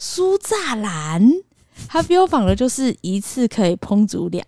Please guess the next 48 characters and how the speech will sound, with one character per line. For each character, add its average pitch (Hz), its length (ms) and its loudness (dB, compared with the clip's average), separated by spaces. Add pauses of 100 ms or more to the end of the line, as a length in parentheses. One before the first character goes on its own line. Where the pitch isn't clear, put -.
(100)
道 156 200 -6
菜， 170 160 -6
我 160 100 -4
觉 185 80 -2
得 196 60 0
这 214 120 4
真 202 200 0
的 170 40 0
太 190 220 -4
适 180 180 -4
合 151 300 -2 (280)
有 170 120 0
小 170 100 0
孩 139 140 -4
的 131 100 -6
家 143 160 -4
庭 - 220 -10
主 - 160 -14
妇 127 200 -8
了。 - 60 -10
因 208 120 2
为 214 180 4
一 220 220 2
来 156 160 2
嘛， 147 280 -6 (220)
我 - 80 -2
没 196 100 4
有 208 60 6
时 185 100 0
间 165 200 0
拌 160 180 -2
炒； - 200 -8
二 214 160 4
来 151 140 0
我 180 120 4
也 202 40 4
没 185 140 0
时 165 160 -6
间 185 260 0 (220)
在 220 100 -2
短 175 220 -2
时 156 80 -8
间 175 180 0
内 185 140 2
煮 151 180 -6
两 156 180 -6
道 - 220 -6
菜， - 240 -10